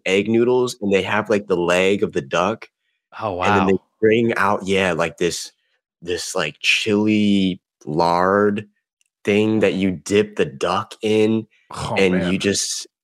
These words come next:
Speaker 1: oh, and, and, like, it's only, like, on the street, and, you know, you sit on this, like, plastic fold-up chair, and it's just, you know, there's flies everywhere, but it's, oh, it's so good, dude. And it's, like, a sweet kind of, like,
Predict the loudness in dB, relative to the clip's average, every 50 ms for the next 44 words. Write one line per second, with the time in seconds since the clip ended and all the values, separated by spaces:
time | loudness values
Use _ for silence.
0 | _ -10 -8 -6 -6 -4 -4 -4 -4 -2 0 0 0 -2 -2 -2 0 0 2 0
1 | -2 -2 0 0 2 2 4 4 2 2 2 0 -2 -4 -4 -4 -6 -8 -10 -10
2 | -6 -4 -2 0 0 0 -2 -4 -4 -4 -4 -4 -2 0 0 0 0 0 -2 -4
3 | -4 -2 0 0 2 2 2 0 -2 -2 -2 -4 -4 -4 -6 -4 -2 -2 0 -2
4 | -4 -4 -4 -4 -4 -4 -4 -2 0 0 2 2 2 0 0 -2 0 0 2 2
5 | 2 0 0 -2 -4 -6 -8 -10 -12 -10 -8 -8 -8 -8 -10 -16 _ _ _ _
6 | _ _ _ _ _ _ _ -6 -2 2 2 2 4 2 0 -2 -4 -6 -2 0
7 | 2 2 2 0 0 -2 -2 -2 -2 0 2 2 2 2 0 -2 -6 -6 -8 -10
8 | -10 -8 -8 -6 -6 -6 -8 -10 -12 -10 -8 -8 -6 -4 -4 -4 -4 -2 -2 0
9 | 2 2 2 0 0 -2 -6 -6 -6 -4 -2 -2 -2 -2 -2 -2 -2 0 0 0
10 | 0 -2 -2 0 0 2 2 2 2 2 0 0 0 -2 -4 -4 -2 -2 -2 0
11 | 2 2 2 2 2 -2 -2 0 0 2 2 2 2 2 0 0 0 0 -2 -4